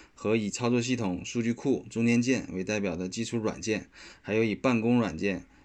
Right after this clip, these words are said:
这个教育、电力等企业级软件为代表的应用软件。其中，基础软硬件是整个I T产业的底座跟基石。经过近十几年的培育跟发展，我国的信创生态也逐渐成熟，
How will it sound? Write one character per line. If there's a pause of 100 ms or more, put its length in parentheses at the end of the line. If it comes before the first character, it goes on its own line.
这
个
教
育、
电
力 (800)
等
企
业
级
软
件
为
代
表
的
应
用
软
件。 (280)
其
中， (180)
基
础
软
硬
件
是
整
个
I
T
产
业
的
底
座
跟
基
石。 (960)
经
过
近
十
几
年
的
培
育
跟
发
展，
我
国
的
信
创
生
态
也
逐
渐
成
熟，